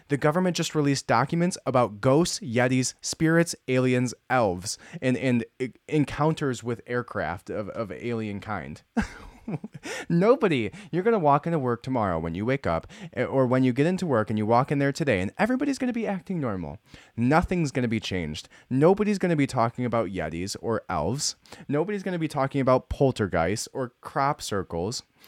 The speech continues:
Nobody's gonna be talking about unexplained death or unexplained pregnancy from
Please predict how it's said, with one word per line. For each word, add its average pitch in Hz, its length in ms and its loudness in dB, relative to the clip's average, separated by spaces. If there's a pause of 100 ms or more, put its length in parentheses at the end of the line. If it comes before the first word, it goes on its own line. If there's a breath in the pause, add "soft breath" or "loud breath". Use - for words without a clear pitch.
(160 loud breath)
Nobody's 185 380 6
gonna 196 160 0
be 180 100 -4
talking 117 460 0
about 104 360 0
unexplained 143 720 0 (240)
death 139 400 2 (140)
or 123 340 -4
unexplained 160 920 -2 (240 loud breath)
pregnancy 143 760 -2
from 120 240 -6